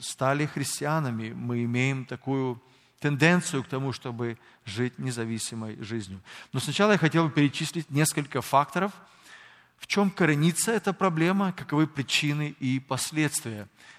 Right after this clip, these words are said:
независимости от Бога. В первую очередь, я хочу обратить ваше внимание на неверную теологию, неверная теология Ионы. Мы читаем несколько раз, что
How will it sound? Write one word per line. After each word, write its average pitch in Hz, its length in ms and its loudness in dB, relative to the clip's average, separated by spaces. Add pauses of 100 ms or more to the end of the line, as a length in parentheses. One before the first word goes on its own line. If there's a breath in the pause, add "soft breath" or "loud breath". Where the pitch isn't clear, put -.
(120)
независимости 120 1120 -2
от 120 160 -8
Бога. 104 460 -10
В - 40 -20
первую 208 280 2
очередь, 123 380 -2 (920)
я 131 120 -6
хочу 156 220 0
обратить 160 320 0
ваше 117 280 -4
внимание 135 460 -2
на 123 260 -2 (460 loud breath)
неверную 190 580 2
теологию, 156 800 0 (480)
неверная 185 560 2
теология 123 960 0
Ионы. 120 560 -2 (1040 loud breath)
Мы 147 140 0
читаем 233 580 0
несколько 196 560 0
раз, 117 380 0
что 127 440 -2